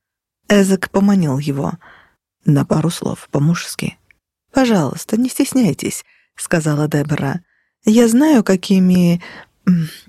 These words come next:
деликатными могут быть мужчины". Проктор подошёл к каперу. "Попробуй отвлечь Эвери", едва слышно прошептал О'Брайен.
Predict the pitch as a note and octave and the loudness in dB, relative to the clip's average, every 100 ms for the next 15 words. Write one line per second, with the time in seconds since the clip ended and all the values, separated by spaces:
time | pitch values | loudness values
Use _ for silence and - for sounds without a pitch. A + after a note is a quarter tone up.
0 | _ G#3+ G3 G#3 G#3 - A#3 F#3 - D#3 | _ 2 4 6 4 2 0 0 0 2
1 | D#3+ F3+ F#3 F3+ F3 E3 F3 - F3 - | 4 4 4 4 2 0 0 2 0 0
2 | - D#3 D#3+ - _ _ _ _ _ _ | 0 0 -2 -6 _ _ _ _ _ _
3 | _ _ G3+ F#3+ F3 F3+ E3+ F3 F3 F3 | _ _ 0 2 0 -2 -2 0 0 0
4 | E3+ E3+ - - - - - E3 - _ | -4 -4 -6 -6 -6 -8 -8 -10 -14 _
5 | _ _ _ _ _ _ _ - - F#3 | _ _ _ _ _ _ _ -6 0 0
6 | F#3+ D3 - - F#3 - C#3+ F#3 - - | 2 -2 -2 -4 -4 -4 -4 -4 -6 -10
7 | - - _ _ A3 G3 F3 F3 D#3+ F3 | -14 -20 _ _ 2 4 4 2 0 -2
8 | - A3+ - - - - D3 - E3+ C3+ | 0 0 0 -4 -4 -4 -4 -2 -2 -2
9 | F#2+ - | -4 -6